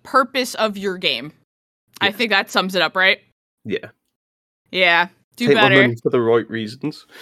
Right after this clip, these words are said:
Speaker 1: Yeah, take my money for the right reasons. What is up with adding all this crap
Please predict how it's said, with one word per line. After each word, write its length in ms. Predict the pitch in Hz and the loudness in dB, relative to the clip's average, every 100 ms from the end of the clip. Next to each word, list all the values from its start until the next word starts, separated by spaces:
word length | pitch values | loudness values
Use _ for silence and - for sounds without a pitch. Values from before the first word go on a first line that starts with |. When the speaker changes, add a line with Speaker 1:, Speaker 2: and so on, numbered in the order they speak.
| - | -8
Speaker 1:
Yeah, 160 | - 349 | 0 0
take 260 | - 453 508 | 4 2 4
my 120 | 554 | 2
money 200 | 427 415 453 | 4 4 4
for 120 | 403 | 0
the 140 | 269 | -6
right 340 | 294 285 311 247 | 0 2 2 0
reasons. 680 | 285 311 294 233 185 190 - _ _ - | -6 -4 -2 -4 -4 -10 -20 _ _ -12
What 440 | 247 277 330 - | -2 4 4 2
is 220 | 330 311 - | -2 -2 2
up 320 | 262 285 - | 4 4 -2
with 320 | 226 254 254 - | -4 -4 -2 2
adding 380 | 233 247 254 | 4 4 2
all 300 | 220 226 233 | 2 2 2
this 280 | 226 226 240 | 0 -6 -8
crap 540 | - - 233 214 - | -10 -2 2 2 -2